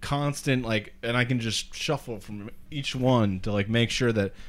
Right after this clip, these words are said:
I'm never feeling it. I'm never feeling alone because I have all these things I'm doing.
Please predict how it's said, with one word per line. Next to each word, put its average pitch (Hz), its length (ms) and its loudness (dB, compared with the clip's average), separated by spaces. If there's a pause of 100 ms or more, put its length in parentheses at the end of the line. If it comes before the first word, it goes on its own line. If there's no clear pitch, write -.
(120)
I'm 120 280 4
never 131 260 6
feeling 127 400 2
it. 90 120 -2
I'm 101 140 -2
never 139 280 4
feeling 131 320 4
alone 123 400 2
because 101 260 2
I 107 120 6
have 117 120 4
all 123 160 6
these 127 220 2
things 151 240 2
I'm 101 120 0
doing. 95 300 -4